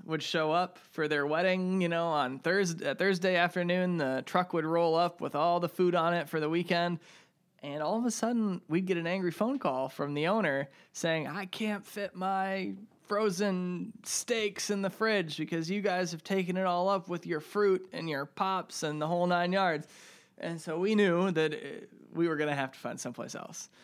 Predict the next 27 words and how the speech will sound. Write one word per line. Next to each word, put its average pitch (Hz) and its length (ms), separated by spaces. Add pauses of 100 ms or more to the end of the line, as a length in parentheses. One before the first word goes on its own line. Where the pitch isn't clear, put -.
(180)
Uh, 131 380
so 143 300
we, 147 600
uh, 135 360 (320)
sort 147 180
of 139 80
built 160 260
out 147 220
our 135 160
own 143 180
production 139 460
space, 131 380
someplace 147 480
different, 160 400 (920)
in, 151 180
like, 151 240
a, 143 180
uh, 139 340 (440)
warehouse, 151 720
uh, 139 480 (1000)
slot, 160 600
you 175 120
know, 147 140
in 147 120
a 147 80
warehouse 147 380
park. 156 420